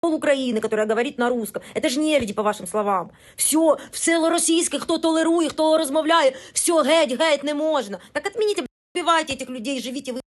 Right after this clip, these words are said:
счастливо. Ну, блядь, я не понимаю, чего вы добиваетесь? Хуй нападаете на своих. Куча людей, б-, делают добро, неважно на каком языке. Это, б-, я дос-, если вы не понимаете, то я действительно считаю, что неважно, на каком языке говорят люди.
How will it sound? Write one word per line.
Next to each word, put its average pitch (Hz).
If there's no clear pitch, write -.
счастливо. 214
Ну, 277
блядь, 247
я 262
не 285
понимаю, 294
чего 320
вы 339
добиваетесь? 262
Хуй -
нападаете 277
на 254
своих. 254
Куча 330
людей, 285
б-, -
делают 262
добро, 285
неважно 269
на 254
каком 240
языке. 226
Это, -
б-, 240
я 277
дос-, 277
если 254
вы 269
не 262
понимаете, 269
то 254
я 285
действительно 247
считаю, 240
что 277
неважно, 262
на 247
каком 277
языке 262
говорят 254
люди. 240